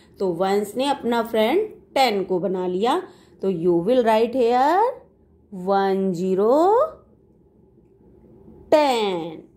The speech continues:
टेन में हमारी कितनी डिजिट आती हैं, कितने नंबर्स आते हैं? टू, वन और टू। देखिए ज़ीरो वंस में आता है,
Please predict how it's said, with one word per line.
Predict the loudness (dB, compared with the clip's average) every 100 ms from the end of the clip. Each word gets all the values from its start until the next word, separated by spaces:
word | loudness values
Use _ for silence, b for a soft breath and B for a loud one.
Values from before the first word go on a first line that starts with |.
| b b b _ -10
टेन | -8 -6
में | -4
हमारी | -2 -2 -2 -4
कितनी | -6 -8 -4 -2
डिजिट | -2 -4 -2 0
आती | -2 -2 0
हैं, | 0 0
कितने | -4 -6 -4 -2
नंबर्स | -2 -2 -2 -2
आते | -4 -2 -2
हैं? | 2 2 0 -6 -12
टू, | -4 -2 -2 -4 B B _ -6
वन | -2 0 0
और | 0 0 -4 -12 -6
टू। | -2 -2
देखिए | -4 -6 -6 -6
ज़ीरो | -4 -4 0 2 0
वंस | 0 -2 -2 -2 0 0 -2
में | -6 -6
आता | -6 -8 -6
है, | -4 -2 -4